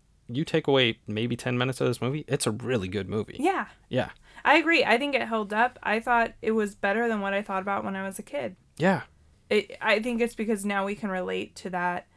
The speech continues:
Speaker 2: Like you said, i-, immigration issues is still a very rele-, relevant thing.
Speaker 1: Mm-hmm.
Speaker 2: Um, like, Juan's mother was dealing with the issues 'cause her son was born in America.
Speaker 1: Mm-hmm.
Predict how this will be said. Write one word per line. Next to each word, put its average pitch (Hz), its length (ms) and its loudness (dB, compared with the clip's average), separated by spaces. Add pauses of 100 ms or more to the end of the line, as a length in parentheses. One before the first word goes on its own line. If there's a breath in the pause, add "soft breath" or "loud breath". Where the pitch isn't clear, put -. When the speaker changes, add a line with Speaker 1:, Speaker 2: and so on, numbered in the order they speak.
(340 soft breath)
Speaker 2:
Like 190 160 -2
you 202 120 -6
said, 185 340 -4 (280)
i-, 180 120 -8 (100)
immigration 190 680 0
issues 185 480 -6
is 175 280 -8 (420)
still 190 340 2
a 180 60 2
very 180 300 2
rele-, 175 480 -2
relevant 190 580 0
thing. 180 360 -2
Speaker 1:
Mm-hmm. - 180 2
Speaker 2:
Um, 180 320 2 (760 soft breath)
like, 185 200 2
Juan's 190 640 6 (200)
mother 180 640 2 (240)
was 170 520 -2 (460)
dealing 185 300 2
with 180 120 0
the 185 120 -4
issues 175 420 -4 (160)
'cause 190 200 -4
her 180 80 0
son 175 340 -2
was 180 180 -2
born 214 460 -2
in 180 200 -4
America. 165 560 -4
Speaker 1:
Mm-hmm. 117 220 -2